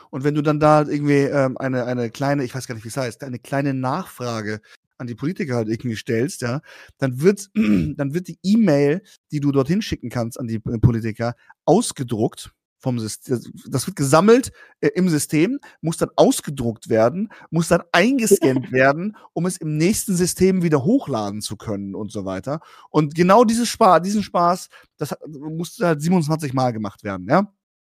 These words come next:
Speaker 1: So. Und, äh, ich sage euch, äh,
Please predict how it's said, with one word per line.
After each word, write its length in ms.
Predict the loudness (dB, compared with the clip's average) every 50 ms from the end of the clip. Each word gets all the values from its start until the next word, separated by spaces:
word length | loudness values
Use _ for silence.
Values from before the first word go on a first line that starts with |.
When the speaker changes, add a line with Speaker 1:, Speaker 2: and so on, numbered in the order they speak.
| _ _ _ _ -14 -12 -4
Speaker 1:
So. 240 | 0 0 0 0 -2 -8 _ -20 -20 -20 _ _ -20 -12 _
Und, 340 | 2 2 2 2 2 -2 2
äh, 240 | 4 6 6 6 6
ich 120 | 4 0 2
sage 300 | 4 4 4 6 4 4
euch, 360 | 6 6 6 4 2 0 -4 -8
äh, 180 | -4 -4 -2